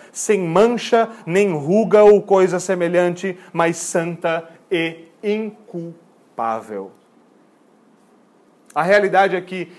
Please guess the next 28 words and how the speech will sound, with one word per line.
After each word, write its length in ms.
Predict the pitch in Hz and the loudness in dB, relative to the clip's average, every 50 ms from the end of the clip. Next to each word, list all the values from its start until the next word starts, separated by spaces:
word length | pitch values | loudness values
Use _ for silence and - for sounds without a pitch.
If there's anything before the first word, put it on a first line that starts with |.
| - | -10
isso 180 | 180 180 170 - | -10 -8 -6 -6
é 40 | - | -6
o 40 | - | -6
que 100 | 190 170 | -8 -12
Cristo 480 | - - 202 214 240 226 233 - 208 | -8 -6 -6 -4 -4 -6 -6 -6 -6
realiza 460 | 175 175 170 160 165 185 185 160 180 | -4 -2 -2 -2 -2 -2 -4 -6 -8
de 80 | 165 175 | -8 -6
maneira 540 | 170 170 165 165 165 170 175 170 175 - - - _ _ | -6 -6 -6 -4 -2 0 -2 -2 -2 -8 -18 -20 _ _
poderosíssima. 1000 | - 180 170 156 165 160 156 147 143 - 139 180 180 - - - 117 104 95 85 - - _ _ _ _ _ _ _ _ - - - _ _ _ _ _ _ _ _ | -6 -6 -4 -2 -2 -2 -2 -4 -6 -6 -10 -10 -12 -10 -12 -14 -14 -14 -16 -20 -20 -20 _ _ _ _ _ _ _ _ -20 -20 -20 _ _ _ _ _ _ _ _
A 120 | - 160 | -6 -6
sua 240 | - - 202 196 190 | -6 -4 -2 -2 -2
morte 340 | 190 190 202 202 196 202 190 | 0 0 0 -2 -2 -4 -6
tem 380 | - - 196 202 196 170 - - - | -6 -6 -6 -4 -6 -8 -12 -16 -10
o 100 | - 170 | -6 -4
efeito 440 | 185 175 175 - 190 196 208 208 208 | -4 -4 -4 -4 -4 -4 -4 -4 -6
de 100 | 160 170 | -6 -8
santificar 1000 | 170 - - 202 196 175 - 190 170 - 190 175 - - 196 208 196 190 190 185 175 | -8 -8 -6 -6 -6 -8 -10 -14 -14 -14 -16 -16 -12 -6 -2 0 2 2 2 2 0
um 120 | 170 165 | -4 -6
povo 300 | 160 196 196 185 165 175 | -4 -4 -4 -4 -4 -6
para 200 | 175 175 170 170 | -6 -6 -6 -6
si. 460 | 170 - - - 180 156 120 107 - - _ _ _ _ _ _ _ _ _ _ _ _ _ _ - - | -6 -10 -12 -10 -10 -8 -10 -10 -12 -18 _ _ _ _ _ _ _ _ _ _ _ _ _ _ -10 -8
A 100 | 135 147 | -8 -6
sua 180 | - - 196 | 0 0 2
morte 360 | 190 190 202 208 208 208 202 | 4 6 6 4 4 4 2
tem 200 | 175 220 220 214 | 2 2 2 4
o 120 | 208 208 196 | 4 4 4
efeito 840 | 185 175 - - - 208 208 220 208 - 202 185 175 - - - | 4 4 0 0 4 4 4 4 2 0 0 -2 -2 -4 -6 2
objetivo 960 | - 196 196 165 170 165 196 196 196 - - - 214 220 180 151 156 151 139 | 4 4 4 4 2 2 2 2 2 0 -4 -4 -4 -4 -2 -2 -2 -4 -4